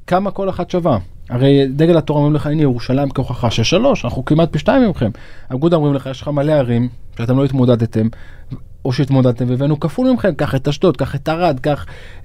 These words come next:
את, אה, נתניה שיש עליה מחלוקת, לא חסר ערים שאומרים לך, אגודה, אנחנו יותר גדולים ממכם בפער." ולכן אומרים, אם יהיה בחירות שרצים לבד, אחד ולתמיד ידע כמה קולות שווה כל סיעה. האם זה שווה, אתה יודע, אני יכול לספר לך שנתניהו,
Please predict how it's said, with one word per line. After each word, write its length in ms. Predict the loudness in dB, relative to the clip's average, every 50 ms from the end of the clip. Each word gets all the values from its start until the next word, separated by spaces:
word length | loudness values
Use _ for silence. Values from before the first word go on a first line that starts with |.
| -4
את, 160 | -2 0 2 2
אה, 440 | 2 2 2 4 4 4 4 4 4
נתניה 420 | 4 2 4 4 4 4 4 2 2
שיש 220 | 0 -2 -2 0
עליה 200 | 0 0 0 0
מחלוקת, 420 | 0 0 0 0 0 0 -2 -2
לא 60 | -2 -2
חסר 240 | -4 -4 -2 0
ערים 280 | 2 2 4 4 2 0
שאומרים 240 | 0 0 0 -2 0
לך, 80 | 2
אגודה, 320 | 2 2 2 2 2 4 2
אנחנו 160 | 2 2 0
יותר 120 | -2 0
גדולים 260 | -2 -2 0 0 0 0
ממכם 300 | -2 -2 -2 -2 -2 -2
בפער." 420 | -2 0 2 4 4 4 2 0 -2 -8 -16 -18 -18 -18 -18 -18 -18 -20 -20 -20 -20 -20 -20 -20 -16 -8 -2
ולכן 240 | 0 0 4 4 4
אומרים, 260 | 4 4 4 2 2
אם 120 | 4 4 4
יהיה 100 | 2 0
בחירות 380 | 0 -2 -2 0 0 0 0
שרצים 380 | 0 -2 -4 -4 -2 -2 -2 0
לבד, 200 | 2 2 2 2 2 -2 -6 -6
אחד 200 | -2 0 0 0
ולתמיד 300 | 0 0 0 0 0 0
ידע 140 | -2 -2 -4
כמה 360 | -2 0 0 2 2 2 0
קולות 460 | -2 0 0 2 4 4 4 2 0
שווה 320 | 0 -2 0 4 4 2 2
כל 220 | 2 0 0 0
סיעה. 380 | 0 -2 -2 0 0 0 0 -2 -4 -8 -14 -16 -16 -16 -12 -4
האם 180 | 0 2 4 4
זה 100 | 4 4
שווה, 280 | 2 2 4 4 4
אתה 240 | 4 2 0 -2 -2
יודע, 160 | 0 2 2
אני 240 | 4 4 4 2 2 0 -4 -12 -16 -18 -18 -20 -18 -14 -8
יכול 140 | -6 -4 -2
לספר 220 | 0 0 0 0
לך 120 | -2 -2
שנתניהו, 720 | -2 -2 -2 -2 -2 0 2 2 4 4 4 2 2 0 -2